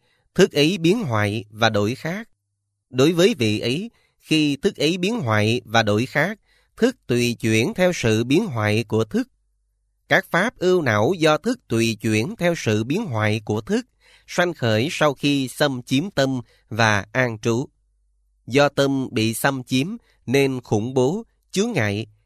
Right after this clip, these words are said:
khát vọng được sanh khởi và ưu não. Như vậy, này các tỷ kheo,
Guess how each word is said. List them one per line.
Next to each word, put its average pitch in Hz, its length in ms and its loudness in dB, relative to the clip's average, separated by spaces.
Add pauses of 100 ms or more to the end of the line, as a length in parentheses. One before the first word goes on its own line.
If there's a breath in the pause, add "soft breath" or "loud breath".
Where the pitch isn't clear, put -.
khát 247 300 -2
vọng 113 360 -4
được 113 280 0
sanh 175 240 -2
khởi 117 420 -4 (180)
và 113 340 0
ưu 165 300 -2
não. 113 380 -4 (1200)
Như 180 220 2
vậy, 120 400 0
này 113 420 0
các 214 200 0
tỷ 117 200 -2
kheo, 143 380 -2